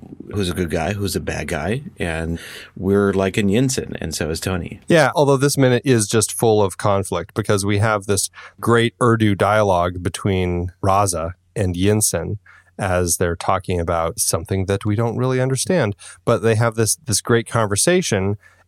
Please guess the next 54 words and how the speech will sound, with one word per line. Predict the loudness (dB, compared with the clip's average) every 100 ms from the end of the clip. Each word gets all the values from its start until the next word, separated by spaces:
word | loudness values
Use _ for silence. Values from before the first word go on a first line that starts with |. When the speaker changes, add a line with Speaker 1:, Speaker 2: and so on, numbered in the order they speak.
| 0
Speaker 2:
and | 2 2 2
obviously, | 4 4 2 2 2 2 0
it | -2 0
leads | 0 0 0 -2
to | 0 0 2 0 0
a, | -2 -2
a | 0
near | 2 2
torture | 0 0 0 0
moment. | -2 -2 -2 -6 -4
And, | -2 -2 -2 -2
and | -2 0
you |
have | 0 0 -2
these | 0 -2
shots | 0 -2 -2
of | -4 -8
Tony | -2 2 2 2
just | 0 -2 -2
staring, | -2 2 2 2 0
like, | -2 -4 -2
"What | 2 2
am | 2
I | 0
gonna | 0 -2
do? | 0 0
Do | 0 0
I, | 0 -2 -4 -12 -20 _ -6
do | 2 4
I | 4
step | 2 -2 -2 0
in | 0 2
here, | 0 0
or | 0 2 2 2 0
do | -2
I, | 0 -2
you | -4 -4
know, | -2 -2
am | 0
I, | 0 0
am | -2 -2
I | -4 -4
putting | -4 -2
myself | -2 0 0 0
at | -2
risk | 2 2 0 -2
by | -2 -2
doing | 0 0 0 0
that?" | -2 -4 -8 -14 _ -20 -20 _
And | -2 0 2 0 0
it | -2 -2
plays | -2 -2 0
really | 0 0
nicely. | 0 -4 -8